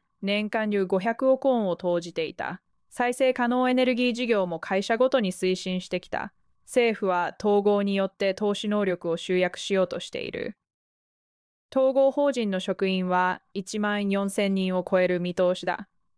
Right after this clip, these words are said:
年間売上高は約三十兆ウォン規模とされた。本社所在地と組織配置はまだ決まっていない。石油公社とガス公社の統合、二つの資源公企業は、仮称エネルギー資源公社に統合する計画だ。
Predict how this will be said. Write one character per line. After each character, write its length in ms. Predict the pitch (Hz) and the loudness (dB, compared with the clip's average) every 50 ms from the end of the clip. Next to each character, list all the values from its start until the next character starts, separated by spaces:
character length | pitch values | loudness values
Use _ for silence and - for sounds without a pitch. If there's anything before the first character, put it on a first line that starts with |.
| _ | _
年 240 | - 214 226 226 226 | -4 -2 -2 -2 -2
間 280 | 214 233 226 226 202 214 | -2 -2 -2 -2 -2 0
売 100 | 214 214 | 0 2
上 160 | 220 220 220 | 2 2 2
高 300 | 233 - 233 - 202 190 | 0 0 2 2 2 4
は 300 | 185 185 185 185 175 - | 4 4 4 4 2 2
約 220 | - 196 202 - - | 0 0 0 -2 -4
三 280 | - - 247 240 240 | -2 0 2 2 2
十 140 | 226 247 240 | 0 0 -4
兆 240 | - - 247 233 226 | -2 -2 0 0 2
ウ 40 | 226 | 2
ォ 80 | 226 226 | 0 0
ン 0 | |
規 200 | 220 - 247 220 | -2 -4 -2 -2
模 140 | 208 190 | -2 -2
と 100 | 185 170 | -2 -4
さ 140 | 170 - 185 | -6 -6 -6
れ 100 | 165 170 | -8 -6
た。 320 | - - - - 202 - _ _ _ _ _ _ _ | -8 -8 -10 -10 -10 -14 _ _ _ _ _ _ _
本 200 | - 226 214 202 | -2 -2 -2 0
社 120 | - 190 | -2 -4
所 140 | 185 - 190 | -2 -2 0
在 200 | 185 202 196 190 | 0 0 0 0
地 80 | - | -2
と 100 | - - 185 | -4 -6 -4
組 100 | - 202 | -2 -4
織 180 | 185 - - 208 | -4 -2 -4 -2
配 180 | 196 254 254 | 0 0 0
置 180 | 240 - - 202 | 0 -2 -2 0
は 240 | 185 180 180 - - | 2 2 2 0 0
ま 160 | - 202 214 | 0 0 2
だ 80 | 196 185 | 2 0
決 140 | 180 - 202 | -2 -2 -2
ま 100 | 196 190 | -2 -2
っ 80 | - | -2
て 100 | - 196 | -2 -2
い 80 | 190 190 | -2 0
な 160 | 190 185 185 | 0 0 0
い。 160 | 190 196 - - _ _ _ _ _ _ _ _ _ _ _ _ _ _ _ _ _ _ _ _ _ _ _ _ _ | -2 -2 -4 -8 _ _ _ _ _ _ _ _ _ _ _ _ _ _ _ _ _ _ _ _ _ _ _ _ _
石 160 | - - 240 240 | -4 -4 -4 -2
油 180 | - 285 294 294 | 0 -2 -2 0
公 220 | - - 320 320 | 0 0 0 2
社 140 | 311 - 277 | 2 0 0
と 100 | - 214 | 0 0
ガ 160 | 185 190 190 | 0 0 -2
ス 80 | - - | -2 -2
公 200 | - 226 220 220 | -2 0 0 0
社 120 | 214 214 | -2 -2
の 120 | 190 185 180 | -2 -4 -2
統 200 | - 214 202 202 | 0 0 0 2
合、 200 | 185 208 208 208 | 2 2 0 0
二 240 | 202 - - 240 240 | 0 0 -2 -2 0
つ 100 | - 269 | 0 -2
の 140 | 254 220 196 | 0 0 0
資 180 | - - 202 | -2 -4 -2
源 220 | 185 202 208 208 208 | -2 0 0 -2 -2
公 160 | - 226 214 | 0 0 -2
企 160 | 208 - 240 208 | 0 -2 -2 0
業 220 | 208 202 190 180 | 2 2 2 2
は、 260 | 180 180 180 185 196 - _ _ _ _ _ | 2 2 0 -2 -4 -8 _ _ _ _ _
仮 160 | - - 220 | -6 -4 -4
称 240 | - - 262 254 254 | 0 2 4 4 4
エ 60 | 247 247 | 4 4
ネ 100 | 254 254 | 4 2
ル 80 | 262 | 2
ギ 160 | 254 247 262 262 | 2 0 -2 -2
ー 20 | |
資 120 | 254 - 262 | -2 -2 -4
源 220 | 254 254 254 247 | -4 -2 -4 -2
公 160 | - 262 240 | 0 0 0
社 100 | 226 - | 0 -2
に 120 | 185 175 165 | -4 -4 -2
統 200 | - 196 190 185 | 0 0 0 2
合 160 | 175 190 190 | 2 2 0
す 160 | 185 - 196 | 2 0 -2
る 80 | 185 180 | -4 -2
計 200 | 185 - 185 180 | -2 0 -2 0
画 240 | 180 175 175 - 170 | 0 -2 -2 -2 -2
だ。 260 | 170 165 - - | 0 -2 -2 -6